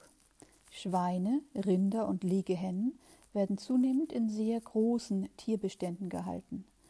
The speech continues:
Stallungen mit zehntausend Tieren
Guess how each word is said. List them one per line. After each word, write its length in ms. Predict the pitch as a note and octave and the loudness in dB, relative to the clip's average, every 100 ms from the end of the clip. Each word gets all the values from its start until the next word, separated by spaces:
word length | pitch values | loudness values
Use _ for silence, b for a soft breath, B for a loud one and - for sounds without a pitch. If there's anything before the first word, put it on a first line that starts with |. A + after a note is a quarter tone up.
| B B - | B B -20
Stallungen 680 | - - G3+ A3 A#3+ B3+ C#4 B B - | -4 2 2 2 2 0 -2 B B -4
mit 260 | G3 F#3+ - _ | -2 -2 -14 _
zehntausend 840 | - - B3+ B3+ - A#3 G#3 G#3 G3+ | -16 -2 2 2 -2 -6 -4 -4 -4
Tieren 480 | - G#3+ G3+ G#3+ | -4 -2 -2 -2